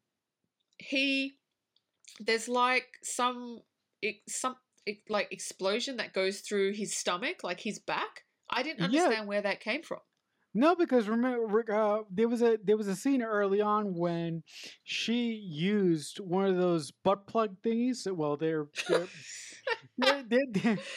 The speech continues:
Speaker 2: they're, <laughs> they're not,
Speaker 1: Fucking hell.
Speaker 2: they're, they're, they're not butt plug thingies. They're, like, little mini versions of the game controller thing. And remember when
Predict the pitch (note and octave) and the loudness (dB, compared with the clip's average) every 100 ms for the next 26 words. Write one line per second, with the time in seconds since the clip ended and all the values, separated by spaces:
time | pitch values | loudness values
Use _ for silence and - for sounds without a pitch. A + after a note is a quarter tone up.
0 | D#3+ - B3 - C#4 C4+ - E3 - - | -6 -2 -2 0 -2 -2 -4 -12 -14 -12
1 | - B3+ C4+ D4+ G3+ D3 D#3+ D3+ F3 B3+ | -4 0 0 0 -2 -2 -4 -4 -8 0
2 | A#3+ B3+ A#3 G3 B3+ A3+ F#3+ F#3 - _ | 2 2 -2 -4 -4 -4 -12 -18 -20 _
3 | - A#3+ C4 D4 F3+ F#3+ A#3 A3+ G#3 F#3+ | -4 -2 0 -2 0 0 0 0 -4 -2
4 | F#3+ F3+ F3+ F#3 F#3+ F#3 F3+ G3 F#3+ C#4 | -4 -4 -4 -2 -2 -2 -6 -6 0 0
5 | C4 G#3 F#3+ G3 G3 D3 E3 D#3 D3 E3+ | 0 2 2 0 -2 2 2 2 0 -2
6 | E3 - A3 E3 D#3 D3+ C#3 _ _ _ | -2 -6 -2 2 4 2 -4 _ _ _
7 | - D3 D#3 C3+ F#3+ F#3+ F#3 F3 D#3+ F3 | -10 -4 -2 0 0 2 0 -2 -2 -2
8 | - G3+ G3+ F#3+ D#3+ D3+ D#3+ G3+ G#3+ G#3+ | 0 0 0 -2 -6 -4 -4 -2 0 2
9 | G3+ G3 F#3+ | 0 -4 -8